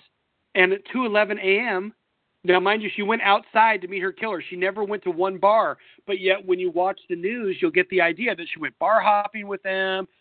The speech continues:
that they were hung out for hours. That's all a lie. So she walks outside to meet her known killers at two eleven A M. They drive away, okay? So one forty-three, they go outside.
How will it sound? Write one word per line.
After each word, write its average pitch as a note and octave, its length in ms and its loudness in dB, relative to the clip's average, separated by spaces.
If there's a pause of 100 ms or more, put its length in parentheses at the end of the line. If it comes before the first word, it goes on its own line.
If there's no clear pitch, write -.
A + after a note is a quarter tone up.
that E3+ 140 -2
they E3 100 0
were C#3+ 80 -2
hung F#3 200 2
out F#3 200 2
for D#3+ 200 -8
hours. G3+ 640 2 (280)
That's D3+ 160 -10 (120)
all A#3 280 6
a - 20 4
lie. D3 440 -2 (560)
So G3+ 200 4 (580)
she - 80 -6
walks F#3+ 440 0
outside C3 600 -2 (960)
to F3+ 80 -2
meet F3+ 260 2
her E3 140 -2
known F3+ 460 0
killers C3 380 -2 (340)
at E3 260 0
two A#3+ 160 0
eleven F3 480 2
A E3+ 200 0
M. A#2 300 -10 (300)
They D#3 80 6
drive D#3 320 4
away, C3+ 400 -6 (340)
okay? D3+ 360 -2 (600)
So D3+ 180 4
one E3 220 0
forty-three, G3+ 420 0
they D3 120 -4
go C#3 140 -2
outside. F#3+ 500 2